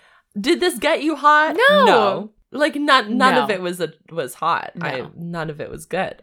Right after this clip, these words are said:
Speaker 1: Um,
Speaker 2: I was just
Speaker 1: but I
Speaker 2: picturing this, like, bulky highlighter the whole time.
Speaker 1: No.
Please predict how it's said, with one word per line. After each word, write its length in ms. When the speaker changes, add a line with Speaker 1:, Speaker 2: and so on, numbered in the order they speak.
Speaker 1:
Um, 400
Speaker 2:
I 60
was 80
just 60
Speaker 1:
but 120
I 40
Speaker 2:
picturing 360
this, 160
like, 300
bulky 380
highlighter 560
the 120
whole 200
time. 420
Speaker 1:
No. 400